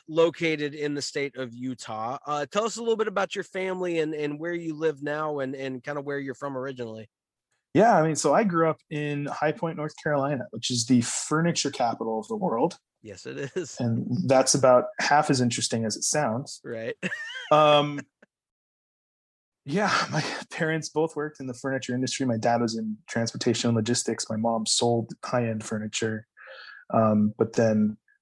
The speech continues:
Speaker 2: all of that kinda went to, to crap. They both worked in Thomasville, which if you've heard of Thomasville furniture,
Speaker 1: Yep.
Speaker 2: if you've ever shopped for furniture,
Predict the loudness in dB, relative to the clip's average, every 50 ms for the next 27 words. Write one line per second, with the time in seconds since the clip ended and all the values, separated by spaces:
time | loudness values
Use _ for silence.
0 | _ 2 4 4 4 6 6 6 6 6 4 0 _ _ _ _ _ _ _ _
1 | _ _ _ 0 0 0 0 -2 -4 -6 -6 -8 -8 _ -6 -4 2 4 8 8
2 | 8 8 8 6 6 6 6 4 4 4 2 2 2 -2 -6 -4 0 2 2 4
3 | 2 2 0 -2 -4 -4 -4 -6 -8 -14 _ _ _ _ _ _ _ -6 -6 -4
4 | -4 -6 -4 0 0 0 4 4 4 4 4 2 0 0 0 0 2 0 0 -2
5 | -4 -4 -4 -4 -4 -4 -4 -2 -2 0 0 0 0 -4 -8 -14 _ -14 -14 -14
6 | -6 _ -4 0 2 2 4 4 4 4 4 4 4 4 4 4 0 -6 -6 -6
7 | -8 -8 -8 -6 -6 -6 -6 -6